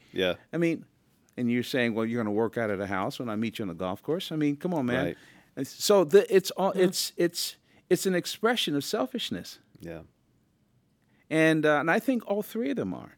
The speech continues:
Speaker 1: Mm-hmm.
Speaker 2: This lack of gratitude. Yeah.
Speaker 1: Yeah.
Speaker 3: Well, take us deeper on that next one. The "thou shalt not," is it?
Speaker 1: Bear false witness.
Speaker 3: Bear fal-, not lying. How, how do you link that to the same attitude of ingratitude you're talking about?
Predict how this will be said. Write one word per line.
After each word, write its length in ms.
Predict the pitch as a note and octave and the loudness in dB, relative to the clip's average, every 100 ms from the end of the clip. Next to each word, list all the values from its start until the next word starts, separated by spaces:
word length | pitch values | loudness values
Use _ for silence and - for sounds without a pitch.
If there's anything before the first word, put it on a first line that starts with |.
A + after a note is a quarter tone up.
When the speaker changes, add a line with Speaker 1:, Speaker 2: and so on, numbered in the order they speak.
| - | -10
Speaker 1:
Mm-hmm. 440 | G2+ F#2+ F#2 F#2+ F#2 _ | -6 -6 -6 -8 -10 _
Speaker 2:
This 280 | D3+ C3+ - | -2 -2 -4
lack 480 | B2+ C#3+ E3 F#3 - | -4 -2 -2 -6 -10
of 180 | D#3+ D#3+ | -10 -4
gratitude. 600 | C#3+ A#2+ G#2 E2+ F2+ D2 - | -2 -2 -2 -8 -10 -12 -12
Yeah. 200 | A2 E2 | -12 -10
Speaker 1:
Yeah. 240 | E2+ E2 - | -10 -10 -6
Speaker 3:
Well, 120 | - G#3+ | -4 0
take 220 | B3+ B3+ | 0 0
us 140 | C4 | -4
deeper 340 | - G#3 F3+ D#3 | -4 -4 -2 -2
on 140 | D#3+ | -2
that 140 | D#3 - | -2 -4
next 380 | C#3+ - - | -6 -8 -12
one. 280 | G2 - F3 _ _ - | -14 -12 -14 _ _ -12
The 340 | - D#3+ C#3+ C#3 | -2 0 0 -2
"thou 220 | D3+ D#3 | -2 -2
shalt 420 | - F3+ G3 - | -4 0 0 0
not," 560 | G3 E3 D#3+ - - - _ - | -2 -2 -4 -6 -18 -18 _ -6
is 80 | |
it? 260 | D#3+ D3+ - _ - | -2 -2 -6 _ -16
Speaker 1:
Bear 260 | F#2 G#2+ G#2 | -6 -4 -2
false 380 | - G2+ - G2 | -4 -6 -6 -8
witness. 180 | G#2 | -4
Speaker 3:
Bear 220 | D#3+ F3 G#3 | -2 0 0
fal-, 300 | - G3 - _ _ _ _ - - | -2 -4 -6 _ _ _ _ -16 -6
not 400 | F3+ F#3+ G#3+ - | -2 0 -2 -4
lying. 680 | E3 D#3 D3 C3 - B1+ E3 - _ - | -6 -4 -4 -6 -10 -14 -16 -20 _ -6
How, 280 | A3 B3 A3+ | -2 -2 -4
how 220 | B3 C4+ | -4 -2
do 80 | C#4 | 0
you 240 | B3 A3 | 0 0
link 360 | F#3 F#3+ F#3 D3 | 0 -2 -2 -2
that 280 | D#3+ D#3 - | -2 -2 -4
to 140 | E3+ | -8
the 180 | - E3 | -6 -8
same 400 | - - F3 E3 | -6 -2 0 0
attitude 440 | - D3 D3+ - D3+ | -2 -2 -4 -4 -4
of 100 | C#3 | -4
ingratitude 600 | D3 D3 C#3 C3+ - C3+ | -6 -4 -4 -6 -8 -10
you're 80 | C#3+ | -8
talking 320 | C#3 C#3 C3+ | -10 -12 -14
about? 260 | - - | -14 -16